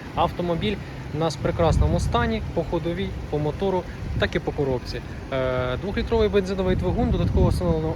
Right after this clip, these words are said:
встановлено газобалонне обладнання, автомобіль на автоматичній коробці передач, е, працює добре. Е, є елементи корозії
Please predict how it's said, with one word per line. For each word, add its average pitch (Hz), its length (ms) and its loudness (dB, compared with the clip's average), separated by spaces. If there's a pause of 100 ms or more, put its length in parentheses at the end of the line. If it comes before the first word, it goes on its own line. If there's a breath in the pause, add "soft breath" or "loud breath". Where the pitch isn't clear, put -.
встановлено 165 560 2
газобалонне 156 680 2
обладнання, 185 600 2 (180)
автомобіль 170 420 0
на 160 120 0
автоматичній 165 540 -2
коробці 151 420 -2
передач, 165 480 0
е, - 40 -4 (840 loud breath)
працює 175 440 0
добре. 117 260 -2
Е, - 840 -4
є 240 100 2
елементи 190 480 2
корозії 233 640 2